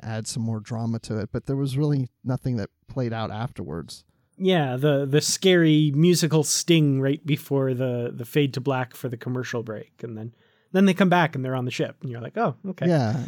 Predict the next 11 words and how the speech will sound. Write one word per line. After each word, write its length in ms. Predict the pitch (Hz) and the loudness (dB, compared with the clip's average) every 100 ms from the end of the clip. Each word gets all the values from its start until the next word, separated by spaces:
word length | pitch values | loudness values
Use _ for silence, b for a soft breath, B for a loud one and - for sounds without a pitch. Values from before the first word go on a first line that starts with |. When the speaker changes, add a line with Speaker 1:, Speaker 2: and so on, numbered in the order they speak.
| - | 2
Speaker 1:
and 120 | 170 | 6
they're 80 | 175 | 6
talking 440 | - 180 180 208 165 | 6 4 6 6 8
in, 160 | 151 | 6
Speaker 2:
<laughs> 60 | 143 | 4
Speaker 1:
in 240 | 143 135 | 2 2
sick 300 | 123 - 175 | 2 -2 -2
bay, 320 | - 117 117 - | -2 -2 -2 0
and 200 | 151 143 | 0 2
then 460 | 147 143 143 143 143 _ _ _ _ _ | 4 4 2 2 -2 _ _ _ _ _
as 360 | - 180 165 | 2 2 2